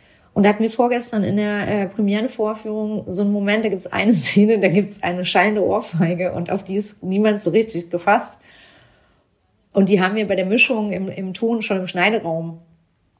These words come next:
einen Hauch, aber nur einen Hauch lauter gemacht, als die, äh, äh, wäre, weil die muss richtig schallern.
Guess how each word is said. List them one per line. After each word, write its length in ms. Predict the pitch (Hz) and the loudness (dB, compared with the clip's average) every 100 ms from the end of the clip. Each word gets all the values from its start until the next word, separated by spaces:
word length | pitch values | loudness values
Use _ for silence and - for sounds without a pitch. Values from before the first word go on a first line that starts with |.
| _ _ _ _ _ - | _ _ _ _ _ -4
einen 260 | 170 - - | -2 -2 2
Hauch, 280 | 233 180 - | 4 4 0
aber 140 | 196 | -2
nur 100 | 196 | -2
einen 120 | 214 220 | -2 0
Hauch 220 | 226 233 | -2 2
lauter 300 | 180 196 214 | 2 2 0
gemacht, 380 | 185 175 175 - | -4 -4 -6 -8
als 220 | 175 - | -8 -8
die, 180 | 175 175 | -8 -6
äh, 240 | 175 165 | -6 -8
äh, 580 | 160 170 165 - - - | -8 -8 -10 -12 -12 -4
wäre, 220 | 175 180 | -2 0
weil 100 | 185 | 0
die 100 | 180 | 0
muss 260 | 185 214 - | 0 -2 0
richtig 320 | 202 - 190 | -2 -2 -6
schallern. 460 | - 202 175 170 | -2 0 0 -2